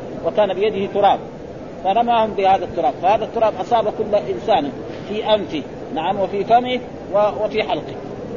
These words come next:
وعلى رأسه كمان. كل واحد من قام في الصباح وإذا في شوية تراب على رأسه. طيب، فين محمد؟ سألوا علي بن أبي طالب، وعلي بن أبي طالب كان وقت ذلك شاب،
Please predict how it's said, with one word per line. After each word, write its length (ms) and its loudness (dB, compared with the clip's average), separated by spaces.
وعلى 380 4
رأسه 260 -2
كمان. 240 -6
كل 120 -2
واحد 240 4
من 220 0
قام 100 6
في 60 -6
الصباح 380 0
وإذا 220 0
في 140 -8
شوية 340 0
تراب 200 2
على 160 0
رأسه. 240 -6
طيب، 180 4
فين 200 4
محمد؟ 460 2
سألوا 280 6
علي 160 0
بن 100 -4
أبي 180 0
طالب، 220 0
وعلي 200 0
بن 100 -4
أبي 140 -2
طالب 340 2
كان 160 2
وقت 180 -2
ذلك 220 4
شاب، 260 4